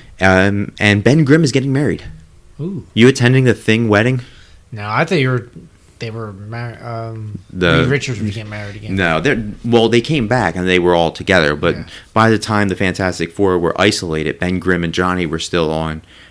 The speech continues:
Speaker 1: uh, on Earth, and Ben Grimm met this woman and they got married. They're
Speaker 2: Who's
Speaker 1: getting
Speaker 2: he,
Speaker 1: married.
Speaker 2: who's he getting married to?
Speaker 1: I can't remember her name. It's
Speaker 2: So
Speaker 1: nobody I
Speaker 2: no one.
Speaker 1: remember.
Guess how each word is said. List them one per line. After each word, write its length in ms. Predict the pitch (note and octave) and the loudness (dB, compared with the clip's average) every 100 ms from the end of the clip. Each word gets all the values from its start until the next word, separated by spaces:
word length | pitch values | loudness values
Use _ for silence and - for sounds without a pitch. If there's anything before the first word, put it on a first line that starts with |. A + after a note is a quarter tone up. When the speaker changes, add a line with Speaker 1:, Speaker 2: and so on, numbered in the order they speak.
| _ | _
Speaker 1:
uh, 140 | D2 C2 | -4 -2
on 160 | E2+ E2 | -4 0
Earth, 420 | - F2 D#2+ - - - - _ _ | 2 2 2 -6 -18 -20 -20 _ _
and 360 | F2+ E2+ E2 D#2+ | -4 -2 -4 -4
Ben 200 | F2+ F2+ | -4 -4
Grimm 260 | F2+ F2 | -2 -2
met 160 | E2+ D#2+ | -2 -6
this 220 | E2 - | -8 -6
woman 400 | F#2 E2+ - E2 - | -4 -4 -6 -12 -10
and 120 | D#2+ | -8
they 80 | D#2 | -6
got 160 | D2+ - | -6 -8
married. 300 | C#2+ - - | -12 -14 -6
They're 100 | - | -2
Speaker 2:
Who's 60 | - | 0
Speaker 1:
getting 160 | D#2 | 0
Speaker 2:
he, 20 | D2+ | -4
Speaker 1:
married. 240 | C#2+ - - - | -6 -8 -12 -8
Speaker 2:
who's 180 | C3+ | -6
he 160 | A#2+ B2 | -4 -4
getting 120 | A#2 | -6
married 240 | A2 A2+ G#2 | -8 -12 -6
to? 60 | |
Speaker 1:
I 20 | G#2 | -6
can't 220 | F2+ C#2+ | -4 -6
remember 260 | C#2+ D#2 D#2 | -6 -6 -4
her 60 | |
name. 240 | D2+ D#2+ D#2+ | -4 -6 -6
It's 120 | E2+ | -4
Speaker 2:
So 80 | A2 | 0
Speaker 1:
nobody 220 | F2+ D#2+ | 2 4
I 60 | E2 | 4
Speaker 2:
no 40 | |
one. 80 | D#2+ | 2
Speaker 1:
remember. 320 | D#2+ D2+ D#2 | 0 0 -2